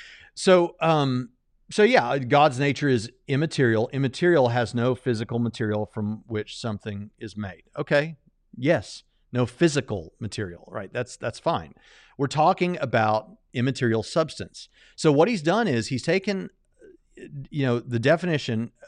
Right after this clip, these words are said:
from a practical modern English dictionary, not a nuanced philosophical source. I mean, we have, like,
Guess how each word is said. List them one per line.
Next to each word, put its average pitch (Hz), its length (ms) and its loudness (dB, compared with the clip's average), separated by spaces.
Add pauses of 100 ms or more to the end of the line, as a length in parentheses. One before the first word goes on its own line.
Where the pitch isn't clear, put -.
(140)
from 127 180 0
a 107 60 2
practical 156 760 0
modern 135 580 2
English 156 640 -2 (520)
dictionary, 107 800 0 (400)
not 143 380 4
a - 20 0
nuanced 143 480 2
philosophical 147 800 0
source. 98 600 -8
I 131 80 -4
mean, 135 100 0
we 180 120 0
have, 165 360 2
like, 113 300 2